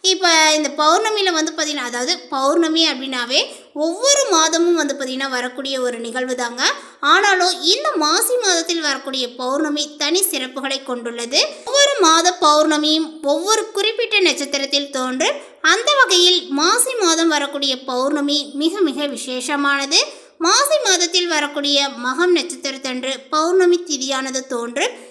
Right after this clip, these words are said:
எனவே, பௌர்ணமி அன்று சிவபெருமானை வழிபடுவதோடு மட்டுமல்லாமல், கேதுவினுடைய தெய்வமான விநாயகரை வழிபடுவதும் சிறப்பாகும். தாங்க, ஒரு சில மாற்றங்களானது ஏற்பட்டிருக்கு. அதாவது, இந்த வருஷத்துல வந்து பாத்தீங்கன்னா, பௌர்ணமி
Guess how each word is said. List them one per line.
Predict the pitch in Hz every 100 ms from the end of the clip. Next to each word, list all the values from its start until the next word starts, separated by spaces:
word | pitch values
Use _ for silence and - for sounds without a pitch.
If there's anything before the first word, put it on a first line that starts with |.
| -
எனவே, | 320 330 320 311 320
பௌர்ணமி | 349 349 453 480 453 440 339
அன்று | 311 311 311
சிவபெருமானை | - 320 302 302 294 294 294 294
வழிபடுவதோடு | 285 233 233 247 254 262 262 262
மட்டுமல்லாமல், | 247 233 226 233 226 233 262 440 - - _ 392
கேதுவினுடைய | 392 415 415 415 381 330 311
தெய்வமான | 285 277 285 294 285 285
விநாயகரை | 269 247 294 349 359 339 339
வழிபடுவதும் | 294 240 240 247 247 254 254
சிறப்பாகும். | 247 214 214 220 220 220 226 220 220 226 - _ _
தாங்க, | - 370 359 359
ஒரு | 320
சில | 294 302
மாற்றங்களானது | 277 262 285 294 320 320 311 320 285
ஏற்பட்டிருக்கு. | 247 247 262 254 247 392 392 - -
அதாவது, | 254 254 254 320 330
இந்த | 302 440 523 403
வருஷத்துல | 311 339 370
வந்து | 349 311 277
பாத்தீங்கன்னா, | 285 269 262 285 285
பௌர்ணமி | 285 285 320 311 294 302